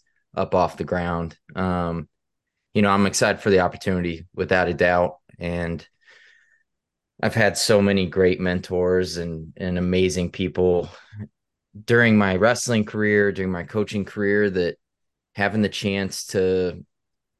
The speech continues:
kind of pave my own way, um, simultaneously while leaning on those guys, but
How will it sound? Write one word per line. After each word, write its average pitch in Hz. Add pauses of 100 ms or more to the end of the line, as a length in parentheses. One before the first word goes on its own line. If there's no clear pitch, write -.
(120)
kind 104
of -
pave 98
my 90
own 95
way, 101 (340)
um, 85 (280)
simultaneously 95
while 87
leaning 98
on 92
those 90
guys, 90
but -